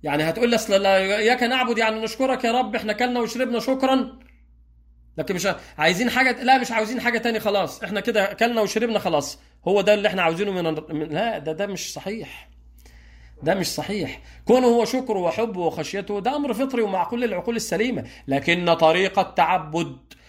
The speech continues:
وما يعبد به لا سبيل إلى معرفته إلا برسله.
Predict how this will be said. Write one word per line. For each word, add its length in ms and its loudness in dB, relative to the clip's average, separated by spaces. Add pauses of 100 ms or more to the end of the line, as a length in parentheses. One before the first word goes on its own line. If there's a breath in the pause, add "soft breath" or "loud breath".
(120)
وما 260 2
يعبد 420 2
به 580 0 (460 soft breath)
لا 180 4
سبيل 340 2
إلى 280 4
معرفته 640 0
إلا 160 -4
برسله. 560 -2